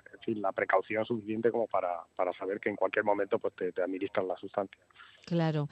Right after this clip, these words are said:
Speaker 2: Hay
Speaker 1: Eso es.
Speaker 2: casos, eh, muy conocidos que yo le pido a Mónica que, que nos, eh, recuerde aquí, porque, eh, no hay ni una ni dos, hay, hay bastantes casos, ¿no?,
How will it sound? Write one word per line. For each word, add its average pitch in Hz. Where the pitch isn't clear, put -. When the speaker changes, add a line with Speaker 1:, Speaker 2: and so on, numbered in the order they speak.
Speaker 2:
Hay 190
Speaker 1:
Eso 175
es. -
Speaker 2:
casos, 226
eh, 165
muy 170
conocidos 220
que 185
yo 180
le 190
pido 190
a 185
Mónica 208
que, 170
que 160
nos, 151
eh, 147
recuerde 190
aquí, 220
porque, 156
eh, -
no 165
hay 202
ni 233
una 214
ni 175
dos, 233
hay, 190
hay 180
bastantes 208
casos, 233
¿no?, 226